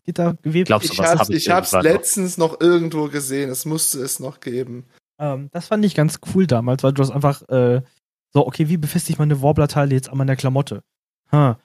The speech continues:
Speaker 1: Und Cobra Cast war halt so, du hast eine Netzstruktur, kannst es auf deine Klamotte nähen. Klebt aneinander. Perfekt. Hast halt einfach Stück, Stücke Wo-, Cobra Cast auf dein, auf deiner, auf deine Hand, deine Hand genäht, also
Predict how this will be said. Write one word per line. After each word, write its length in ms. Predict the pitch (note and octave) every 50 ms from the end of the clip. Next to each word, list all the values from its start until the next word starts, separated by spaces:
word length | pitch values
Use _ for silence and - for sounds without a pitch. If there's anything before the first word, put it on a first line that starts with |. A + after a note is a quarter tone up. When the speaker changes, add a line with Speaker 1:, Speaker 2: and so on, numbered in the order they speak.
| _ _ _
Speaker 1:
Und 100 | - C3+
Cobra 300 | - - E3 D#3+ F3 D#3
Cast 280 | - - D#3 D#3 D3+ -
war 100 | D#3 D3
halt 160 | D3+ D3 C#3+
so, 280 | - C#3 C#3 C#3+ C#3 - _ _ _ _ _ _ _ _ _ _ _ _
du 60 | A2+
hast 120 | A#2+ - C3
eine 140 | B2+ C3 C#3
Netzstruktur, 640 | D3+ D3 - - - B2 A2 - - A#2+ A2 G2+ - _ _ _ _ _
kannst 200 | - A2+ - -
es 100 | A#2+ -
auf 80 | A#2
deine 200 | - B2 A#2+ B2
Klamotte 360 | A#2 - C3 C3+ D3 D3 - A#2+
nähen. 320 | G#2+ G#2 G2 G2 G#2 _ _ _ _ _ _ _ _ _ _ _ _ _
Klebt 320 | - B2+ B2 B2+ - -
aneinander. 600 | - A#2+ B2 B2 B2 B2+ C3 C3+ B2 G#2+ G2+ G#2 - _ _ _ _ _ _ _
Perfekt. 460 | - - - - - G#3 - _ _ _ _ _ _ _ _ _ _ _ _ _ _ _ -
Hast 100 | A#2+ -
halt 80 | A#2
einfach 280 | A2 A2+ B2 A2 G#2+ A2+ _ _ _
Stück, 340 | - - - C3 - - -
Stücke 360 | _ _ - B2+ - A#2 G#2+
Wo-, 140 | A#2 B2 -
Cobra 300 | - - B2 B2 A#2+ A2
Cast 240 | - B2+ A#2+ - A#2+
auf 100 | A2 -
dein, 200 | - A2+ A2+ G2+
auf 260 | G#2+ F#2+ D#2+ A2 -
deiner, 500 | - B2 A#2 A#2+ A2 - - A2+ F2+ -
auf 200 | B2 A#2 A2 A#2
deine 100 | A#2 A2
Hand, 260 | A2+ B2 B2 - -
deine 180 | A2+ A#2 A#2 A2
Hand 160 | A#2+ B2+ B2+
genäht, 340 | - C#3+ C3+ C#3+ D3 D#3 D#3
also 160 | A2 A2 -